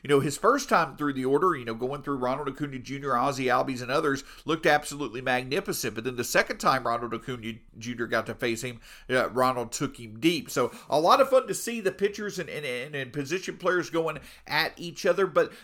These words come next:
the other encouraging sign is that yesterday brought with it an update as far as, or excuse me, a bit earlier this week, brought with it the update that Mike Sor-, Michael Soroka is continuing to feel better. He, he's getting a bit more ramped up in terms of his activity.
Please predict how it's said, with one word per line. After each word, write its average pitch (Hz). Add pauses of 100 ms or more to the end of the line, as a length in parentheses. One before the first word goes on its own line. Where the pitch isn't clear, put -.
the -
other 302
encouraging 208
sign -
is 110
that 107
yesterday 165
brought 147
with 165
it 139 (160)
an 143 (160)
update 123 (100)
as 127
far 175
as, 139
or 120
excuse 175
me, 117
a 117
bit 147
earlier 147
this 123
week, 180 (280)
brought 202
with 208
it 175
the 143
update 160
that 139 (100)
Mike 156
Sor-, 185
Michael 190
Soroka 151
is 143
continuing 269
to 226
feel 220
better. 165
He, 117
he's 113
getting 196
a 170
bit 147
more 180
ramped 175
up 170
in 143
terms 147
of 135
his 131
activity. 180